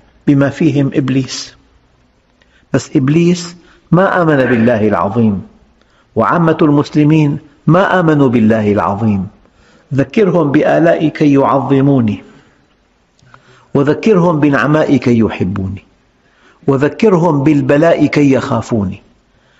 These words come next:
فلا بد من تعظيم وخوف وحب، فإذا طغى الحب على، على الخوف تفلت الإنسان، وإذا طغى الخوف على الحب يئس الإنسان،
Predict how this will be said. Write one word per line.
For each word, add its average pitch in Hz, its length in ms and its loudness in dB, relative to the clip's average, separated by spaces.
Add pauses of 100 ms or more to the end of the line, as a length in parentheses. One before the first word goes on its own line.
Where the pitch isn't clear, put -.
(140)
فلا 180 260 0
بد 156 280 0
من 147 260 2
تعظيم 110 800 0 (260)
وخوف 147 560 0
وحب، 131 600 -2 (1040)
فإذا 147 400 0
طغى 151 300 -2
الحب 120 500 -2
على، 123 280 -2 (280)
على 131 180 0
الخوف 143 640 -2 (460)
تفلت 143 500 0
الإنسان، 104 540 -8 (960)
وإذا 151 380 2
طغى 139 360 -2
الخوف 127 520 -2
على 131 260 0
الحب 156 440 -2 (440)
يئس 147 340 -2
الإنسان، 113 560 -8